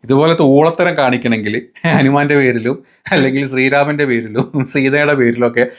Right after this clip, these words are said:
ഇതുപോലെ റോട്ടിൽ വന്നിരുന്നിട്ട് ഈ ഇത്തരം ഊളപ്പാട്ടും പാടി നടക്കണമെങ്കിൽ അത് ഈ ഗ്രൂപ്പ് തന്നെ ആയിരിക്കണം, വേറെ ഒരു ഗ്രൂപ്പിനും നടക്കാത്ത കാര്യമാണ്. അടിപൊളി. ഏതാണെങ്കിൽ ഈ ന്യൂസേ പാപ്ലാനിന്റെ അണ്ണാക്കിലെ അങ്ങോട്ട് കയറ്റി കൊടുക്കും,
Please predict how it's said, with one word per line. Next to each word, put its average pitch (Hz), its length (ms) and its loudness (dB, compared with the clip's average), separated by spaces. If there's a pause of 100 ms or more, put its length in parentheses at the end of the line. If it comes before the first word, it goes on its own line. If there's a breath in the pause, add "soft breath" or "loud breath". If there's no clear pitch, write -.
(200 loud breath)
ഇതുപോലെ 202 340 4
റോട്ടിൽ 175 400 2
വന്നിരുന്നിട്ട് 139 580 -2
ഈ 156 220 -2
ഇത്തരം 156 480 0
ഊളപ്പാട്ടും 131 720 0
പാടി 110 200 -2
നടക്കണമെങ്കിൽ 104 640 -8
അത് 156 380 0 (360 soft breath)
ഈ 180 40 0
ഗ്രൂപ്പ് 131 340 0
തന്നെ 107 160 -2
ആയിരിക്കണം, 92 380 -6
വേറെ 117 160 0
ഒരു 135 160 2
ഗ്രൂപ്പിനും 117 340 -2
നടക്കാത്ത 101 320 -8
കാര്യമാണ്. - 680 -10
അടിപൊളി. 156 340 -2 (260)
ഏതാണെങ്കിൽ 208 360 0
ഈ 220 60 -4
ന്യൂസേ 190 420 2
പാപ്ലാനിന്റെ 180 640 0
അണ്ണാക്കിലെ 160 440 0
അങ്ങോട്ട് 156 240 -2
കയറ്റി 120 160 -4
കൊടുക്കും, 98 340 -8